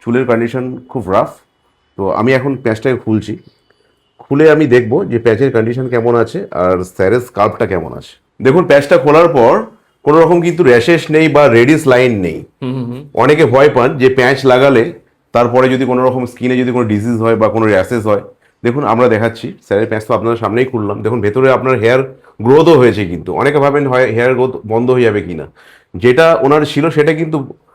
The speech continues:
Speaker 1: আবার কিন্তু রিগ্রোথ হবে, ঠিক আছে? তো আজকে আমরা স্যারকে লাগাবো হচ্ছে কার্লি হেয়ার। স্যারের যেহেতু সাইডের হেয়ারগুলো কার্লি আছে,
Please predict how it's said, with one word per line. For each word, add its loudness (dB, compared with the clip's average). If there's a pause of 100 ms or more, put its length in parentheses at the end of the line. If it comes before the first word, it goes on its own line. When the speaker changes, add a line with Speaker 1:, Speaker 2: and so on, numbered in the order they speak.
(140)
Speaker 1:
আবার 2
কিন্তু 2
রিগ্রোথ 2
হবে, -8 (260)
ঠিক -4
আছে? -6 (340)
তো 0
আজকে 2
আমরা 2
স্যারকে 2
লাগাবো 4
হচ্ছে 0 (180)
কার্লি 2
হেয়ার। 0 (400)
স্যারের 4
যেহেতু 4
সাইডের 2
হেয়ারগুলো 4
কার্লি 4
আছে, -4